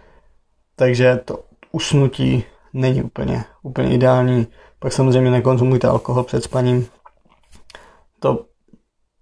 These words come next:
možná máte pocit, že vás to jako uspává, ale zase alkohol se váže, eh,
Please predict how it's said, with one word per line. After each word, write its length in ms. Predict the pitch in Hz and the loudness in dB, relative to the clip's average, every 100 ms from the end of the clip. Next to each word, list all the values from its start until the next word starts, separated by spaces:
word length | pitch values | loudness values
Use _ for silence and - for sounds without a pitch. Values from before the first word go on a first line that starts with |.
| _ _ | _ _
možná 540 | 147 143 131 131 127 | 2 4 4 4 4
máte 280 | 127 127 127 | 4 2 0
pocit, 280 | 120 123 131 | -2 -4 0
že 80 | 131 | 0
vás 120 | - | 0
to 100 | 143 | -2
jako 140 | - | -4
uspává, 580 | 127 - 131 127 127 123 | -6 -4 0 2 4 4
ale 320 | 123 123 120 - _ _ _ | 2 2 2 -2 _ _ _
zase 320 | 135 127 - | -4 -2 0
alkohol 320 | 131 123 131 123 | 0 0 0 0
se 140 | 127 | 2
váže, 380 | 120 120 120 120 - - - | 0 2 0 -2 -6 -20 -20
eh, 20 | 190 | -12